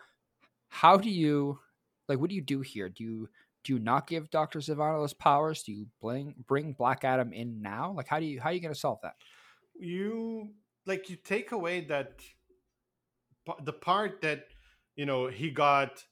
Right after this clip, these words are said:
Speaker 2: you know, abducted by the wizard when he was in the car and then offered to be Shazam, and then the offer was withdrawn. Like, you don't necessarily need to, to have that on Sivana. It would be more, you know,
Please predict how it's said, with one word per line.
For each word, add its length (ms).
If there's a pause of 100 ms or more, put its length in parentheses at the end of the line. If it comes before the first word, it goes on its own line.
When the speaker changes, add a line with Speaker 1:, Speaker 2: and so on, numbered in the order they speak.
(100)
Speaker 2:
you 120
know, 120
abducted 680
by 180
the 120
wizard 760
when 160
he 60
was 200
in 60
the 60
car 640
and 240
then 160
offered 560
to 80
be 160
Shazam, 600
and 120
then 160
the 80
offer 320
was 200
withdrawn. 460 (200)
Like, 140
you 60
don't 460
necessarily 560
need 300 (180)
to, 240 (380)
to 100
have 580 (140)
that 300 (1500)
on 280
Sivana. 460 (220)
It 60
would 160
be 120
more, 640 (460)
you 120
know, 500